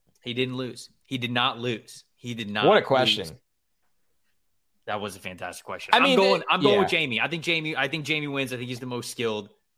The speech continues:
Speaker 1: I'm gonna go with Jamie.
Speaker 2: It's tricky. Are you, are you in on a, a Snow reboot, like a spinoff?
Speaker 1: I mean,
Speaker 2: It has a
Speaker 1: they're,
Speaker 2: lot of risk,
Speaker 1: they're
Speaker 2: I will say.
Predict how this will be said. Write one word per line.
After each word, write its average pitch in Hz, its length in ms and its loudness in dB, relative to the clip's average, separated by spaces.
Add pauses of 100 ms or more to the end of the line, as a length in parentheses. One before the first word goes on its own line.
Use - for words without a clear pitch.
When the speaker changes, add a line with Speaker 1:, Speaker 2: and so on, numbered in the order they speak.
(460)
Speaker 1:
I'm 104 100 -6
gonna 104 100 -8
go 101 80 -4
with 98 100 -10
Jamie. - 260 -20 (640)
Speaker 2:
It's 151 200 0
tricky. 113 440 0
Are 170 120 6
you, 247 280 8
are 190 120 8
you 240 280 4
in 180 220 4
on 175 220 6
a, 143 220 6
a 127 80 2
Snow 135 440 4
reboot, 113 600 2
like 110 160 0
a 98 400 2 (180)
spinoff? 120 520 2 (3000)
Speaker 1:
I - 380 -12
mean, 185 260 -12
Speaker 2:
It 190 180 8
has 233 220 8
a 247 40 12
Speaker 1:
they're, 196 80 8
Speaker 2:
lot 175 180 10
of 143 140 2
risk, 120 560 0
Speaker 1:
they're 156 240 2
Speaker 2:
I 240 60 6
will 110 180 2
say. 202 80 4